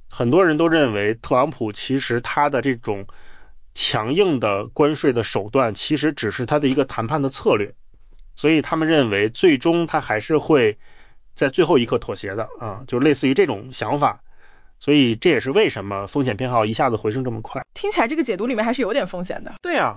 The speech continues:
Speaker 1: 你想去年十一月份的时候，特朗普刚刚胜选的时候，其实市场也是有一波类似的乐观的预期，那个时候也是股市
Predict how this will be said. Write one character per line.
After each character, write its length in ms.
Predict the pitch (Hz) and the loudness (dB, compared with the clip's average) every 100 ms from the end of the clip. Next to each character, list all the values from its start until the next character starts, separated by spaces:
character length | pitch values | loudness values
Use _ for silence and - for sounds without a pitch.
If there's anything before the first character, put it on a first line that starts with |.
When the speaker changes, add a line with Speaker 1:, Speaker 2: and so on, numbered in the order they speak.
| - | -6
Speaker 1:
你 80 | 185 | -2
想 140 | 165 123 | -2 -2
去 240 | - 254 | -2 2
年 360 | 147 127 147 190 - | 2 2 0 -4 -10
十 300 | - - 160 | -8 -2 -2
一 80 | 214 | 0
月 120 | 220 | 0
份 160 | 147 123 | 0 -4
的 80 | |
时 120 | 107 110 | -6 -2
候， 280 | 117 107 - - - - | 0 0 -4 -20 -20 -8
特 100 | - | 0
朗 120 | 165 | 0
普 80 | 170 | 0
刚 120 | 165 | 0
刚 140 | 185 190 | 0 2
胜 160 | 208 | 4
选 160 | 156 107 | 4 0
的 80 | 107 | -4
时 100 | 120 | -2
候， 120 | 127 | -2
其 200 | - 190 | 0 0
实 140 | 143 | 2
市 180 | 151 208 | 0 0
场 160 | 135 147 | 0 0
也 220 | 156 101 | 0 -2
是 160 | - 196 | 2 2
有 100 | 104 | 2
一 80 | |
波 200 | 101 120 | 0 -2
类 180 | 127 135 | 2 2
似 240 | 113 - 120 | 0 0 2
的 320 | 107 98 - - - - - | 0 -2 -6 -18 -18 -6 0
乐 160 | 143 | 2
观 120 | 127 | 2
的 60 | 120 | -2
预 140 | 113 | -4
期， 340 | 104 - 104 - | -8 -8 -8 0
那 80 | 190 | 4
个 80 | 170 | 6
时 80 | 160 | 4
候 40 | |
也 120 | 143 | 2
是 160 | 104 156 | 0 -2
股 240 | - 107 | -2 -2
市 440 | 98 - 143 107 | 0 2 2 2